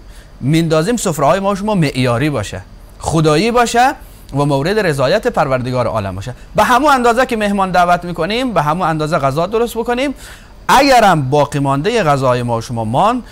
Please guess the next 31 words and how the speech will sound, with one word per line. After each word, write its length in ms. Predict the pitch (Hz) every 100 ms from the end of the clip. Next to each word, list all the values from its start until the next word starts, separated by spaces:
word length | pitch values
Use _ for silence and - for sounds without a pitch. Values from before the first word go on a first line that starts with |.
| - -
اونها 260 | 127 127
را 100 | 156
تمیز 480 | 127 - 127 175 120
دسته‌بندی 520 | 117 - 117 123 214
کنیم، 260 | 247 233 254
برسانیم 420 | 226 240 233 233
به 80 | 165
دست 260 | 165 202 185
فقرا 400 | 160 - 165 214
و 40 |
پشت 260 | 208 220 151
در 340 | 165 214 320 - - -
خانه 500 | - 120 131 208 269 330 - -
فقرا. 600 | - - - 90 87 92 104 - - - - - - 131
یک 180 | 165
فرق 560 | - - 220 262 220 160 143 - -
جالبه 400 | 127 139 214 254
که 120 | 156
گفتیم 320 | 120 123 127 120
اینجا 300 | 127 120 117
وجود 220 | 117 131
داره 260 | 156 226
که 100 | 240
در 200 | 185 131
سر 240 | 107 120 113
سفره 380 | 113 113 117 110
خداوند 420 | 110 113 165 156
اسراف 340 | 123 147 127
وجود 280 | 120 143 156
نداره، 260 | 220 170 113
اما 300 | 143 120